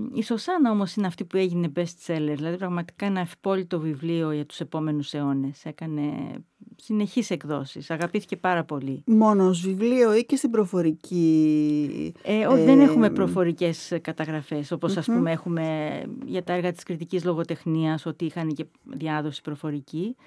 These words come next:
Speaker 1: Ερωτόκριτος, οι
Speaker 2: Μμμ.
Speaker 1: Ιεροφίλοι. Ε, δεν έχουμε τέτοιες, ε,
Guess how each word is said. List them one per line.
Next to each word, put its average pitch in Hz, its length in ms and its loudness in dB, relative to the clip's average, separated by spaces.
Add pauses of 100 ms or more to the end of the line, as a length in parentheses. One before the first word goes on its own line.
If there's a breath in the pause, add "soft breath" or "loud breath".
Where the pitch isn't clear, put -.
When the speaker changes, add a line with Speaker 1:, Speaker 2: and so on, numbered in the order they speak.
(420 soft breath)
Speaker 1:
Ερωτόκριτος, 156 920 -2
οι 214 60 2
Speaker 2:
Μμμ. 220 260 0
Speaker 1:
Ιεροφίλοι. 151 720 -6
Ε, 170 460 -2
δεν 208 180 0
έχουμε 180 520 -2
τέτοιες, 165 600 -8
ε, 156 260 -6